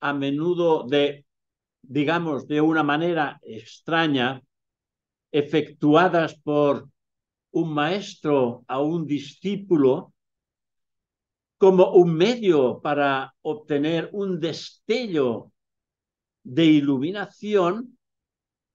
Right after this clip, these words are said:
esto floreció en la etapa en China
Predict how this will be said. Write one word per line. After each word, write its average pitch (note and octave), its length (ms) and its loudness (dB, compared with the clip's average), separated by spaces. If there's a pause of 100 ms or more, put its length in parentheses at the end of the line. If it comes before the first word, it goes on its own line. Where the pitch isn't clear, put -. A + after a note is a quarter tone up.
(520)
esto G#3 560 -2
floreció E3 1080 -2 (560)
en D#3+ 340 -4
la C3 180 -4
etapa D3+ 840 -4 (180)
en B2+ 240 -6
China D3+ 680 -4